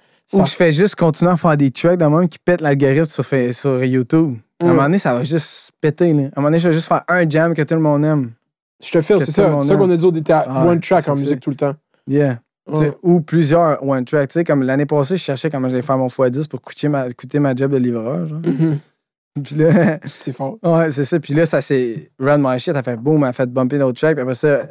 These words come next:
Speaker 1: euh, What I Want, elle a bien été aussi. Puis là, je suis comme, « OK, il m'en faut un autre. » Fait que soit que ça m'en prend dix comme Run My Shit, genre,
Speaker 2: Mhm.
Speaker 1: soit que ça m'en prend une grosse.
Speaker 2: Mhm.
Speaker 1: Ou comme des, un petit peu de tout,
Speaker 2: Mais
Speaker 1: là,
Speaker 2: comme
Speaker 1: tu sais.
Speaker 2: on a,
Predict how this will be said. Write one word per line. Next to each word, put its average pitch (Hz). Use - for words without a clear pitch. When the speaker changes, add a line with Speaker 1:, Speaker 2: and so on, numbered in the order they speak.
Speaker 1:
euh, 117
What 127
I 123
Want, 127
elle 123
a 120
bien 127
été 120
aussi. 147
Puis 127
là, 160
je -
suis 151
comme, « 151
OK, 143
il 165
m'en 147
faut 170
un 143
autre. » 156
Fait 135
que 127
soit 208
que 180
ça 151
m'en 156
prend 151
dix 147
comme 147
Run 143
My 131
Shit, -
genre, 202
Speaker 2:
Mhm. 151
Speaker 1:
soit 143
que -
ça 151
m'en 127
prend 113
une 120
grosse. 104
Speaker 2:
Mhm. 170
Speaker 1:
Ou -
comme 135
des, 127
un 127
petit -
peu -
de -
tout, -
Speaker 2:
Mais 160
Speaker 1:
là, 151
Speaker 2:
comme 202
Speaker 1:
tu -
sais. -
Speaker 2:
on 170
a, 165